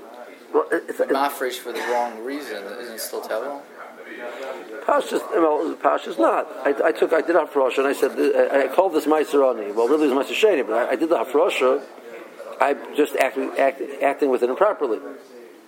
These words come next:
Speaker 1: So, but he did this. He was makbar to do like this. Kedibir,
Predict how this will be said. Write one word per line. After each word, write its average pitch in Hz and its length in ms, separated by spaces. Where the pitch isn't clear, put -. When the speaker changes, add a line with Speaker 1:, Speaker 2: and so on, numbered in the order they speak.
Speaker 1:
So, 165 120
but 151 80
he 160 60
did 208 180
this. 196 160
He 170 100
was 170 140
makbar 185 400
to 151 40
do 160 120
like 151 160
this. 117 260
Kedibir, 156 360